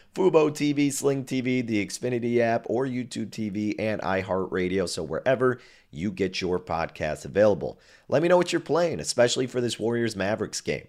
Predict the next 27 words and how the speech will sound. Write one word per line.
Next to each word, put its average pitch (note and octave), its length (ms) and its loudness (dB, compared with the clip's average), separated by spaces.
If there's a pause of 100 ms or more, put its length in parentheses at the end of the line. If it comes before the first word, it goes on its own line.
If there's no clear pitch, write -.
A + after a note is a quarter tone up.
(140)
at F#2 220 0
Danny G2+ 240 0
Burke F#2 260 -2
five G2 320 0
or F#2+ 140 0
D G2+ 260 -6
Burke G2 400 -4
at F2 240 -4
V F#2+ 160 -6
S G#2 160 -6
I G2+ 40 -6
N F#2 100 -8
dot F2+ 260 -4
com. A2 300 -4
You F2 80 -8
can - 240 -10
email A#2+ 380 2
me. A#2+ 300 0 (960)
I'm G2 100 -8
curious D3+ 400 2
to B2 100 -14
pick C3+ 220 -2
your C#3 140 0
guys' C#3+ 260 6
brains A2+ 340 0
about D2 300 -4
it, A#1+ 120 -14